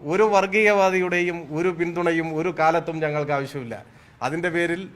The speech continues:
ഇനിയും എത്ര പരാജയപ്പെട്ടാലും നിലപാട് അത് തന്നെ, അതിലൊരു മാറ്റവുമില്ല. ശരിയായ നിലപാടുകൾ എല്ലായ്പ്പോഴും അംഗീകരിക്കപ്പെട്ടു എന്ന് വരില്ല. അത് കരുതി ശരിയായ നിലപാടുകളെ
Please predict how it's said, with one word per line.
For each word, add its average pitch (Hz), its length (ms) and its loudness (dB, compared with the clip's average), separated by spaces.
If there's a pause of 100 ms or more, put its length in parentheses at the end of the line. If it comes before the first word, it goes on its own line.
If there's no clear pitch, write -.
ഇനിയും 190 380 0
എത്ര 214 180 2
പരാജയപ്പെട്ടാലും 180 880 2
നിലപാട് 170 380 4
അത് 156 160 2
തന്നെ, 127 140 -4
അതിലൊരു 147 220 -6
മാറ്റവുമില്ല. 135 500 -8 (580)
ശരിയായ 214 400 4
നിലപാടുകൾ 208 560 2
എല്ലായ്പ്പോഴും 190 500 2
അംഗീകരിക്കപ്പെട്ടു 180 640 -4
എന്ന് 160 140 -4
വരില്ല. 113 340 -8 (200)
അത് 147 200 -4
കരുതി 160 220 -4
ശരിയായ 160 380 0
നിലപാടുകളെ 156 560 -2